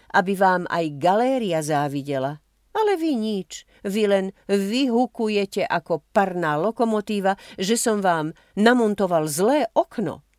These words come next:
bránil sa Ujo Horák. Staré sklo z obdobia panovania Márie Terézie mi namontujete a ešte chcete robiť zo seba národného hrdinu?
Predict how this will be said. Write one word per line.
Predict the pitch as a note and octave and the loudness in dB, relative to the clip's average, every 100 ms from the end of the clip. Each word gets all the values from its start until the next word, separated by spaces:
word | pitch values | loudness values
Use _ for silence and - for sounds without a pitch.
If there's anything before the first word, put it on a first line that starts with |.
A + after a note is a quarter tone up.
| _ _ _ _ | _ _ _ _
bránil | D3 F#3 C#4 C4+ B3 G#3+ | -8 -6 -6 -6 -6 -8
sa | - G3+ F#3+ - - | -8 -8 -10 -12 -8
Ujo | D3 C#3 E3+ | -6 -6 -6
Horák. | C#3+ B2 G#2+ - _ _ _ _ _ _ _ _ _ _ _ _ _ _ _ _ | -6 -6 -10 -16 _ _ _ _ _ _ _ _ _ _ _ _ _ _ _ _
Staré | - - C#4+ D#4 G3+ | -6 -2 0 0 -2
sklo | - - A#3+ F#3+ - | -4 -4 -2 -2 -2
z | E3 F#3 | -2 -2
obdobia | F3 G#3 F#3+ F#3+ D#3 C3+ - | -2 -2 -2 0 0 -2 -2
panovania | G3+ C4 A3 F3 D3+ | -2 0 0 -2 -2
Márie | C#3+ E3+ B3 G#3+ D3+ | -2 -2 -2 -2 -4
Terézie | D3 A3+ A3+ F3 D3+ D#3 F3+ - - F3+ | -4 -4 -2 -2 -2 -4 -4 -10 -8 -2
mi | F3 | 0
namontujete | D#3+ G#3+ C4 A3 F3 D#3 C#3+ B2+ - C#3+ G3+ - | 0 0 2 0 -2 -4 -4 -4 -6 -6 -6 -4
a | - G3+ | 4 4
ešte | G3+ A3 | 4 -2
chcete | - D4 - F#3+ | -2 -4 -2 0
robiť | A3+ G#3+ F3+ C#3 | 2 0 -2 -4
zo | G3+ | -4
seba | - E3 C#3+ C#3 - | -2 -2 -2 -6 -2
národného | G3+ F#3+ D3+ C3+ C3 C3 B2 | 2 2 2 -2 -4 -6 -6
hrdinu? | C#3 G#3+ F#4+ F4+ B3+ F#3+ | -6 -6 -2 -2 -2 -4